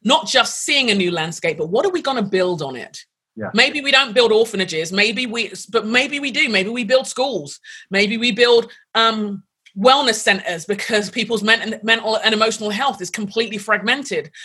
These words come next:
Speaker 1: Maybe we build meals. Maybe, I don't know.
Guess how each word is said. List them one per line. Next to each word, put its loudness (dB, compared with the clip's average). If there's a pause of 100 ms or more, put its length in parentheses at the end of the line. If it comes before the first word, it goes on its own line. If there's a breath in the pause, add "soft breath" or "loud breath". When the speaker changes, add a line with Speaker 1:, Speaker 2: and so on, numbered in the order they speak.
(120 loud breath)
Speaker 1:
Maybe 2
we -8
build -2
meals. -2
Maybe, -2 (100)
I -2
don't -2
know. 2